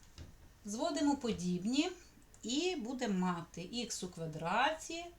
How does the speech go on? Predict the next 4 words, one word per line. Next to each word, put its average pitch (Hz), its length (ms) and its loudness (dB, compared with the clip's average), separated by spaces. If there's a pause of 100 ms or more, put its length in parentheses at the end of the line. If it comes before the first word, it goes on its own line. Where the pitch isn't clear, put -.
(1120)
далі 190 560 2 (260)
мінус 202 680 2
чотири 170 640 -4
ікс 262 920 -2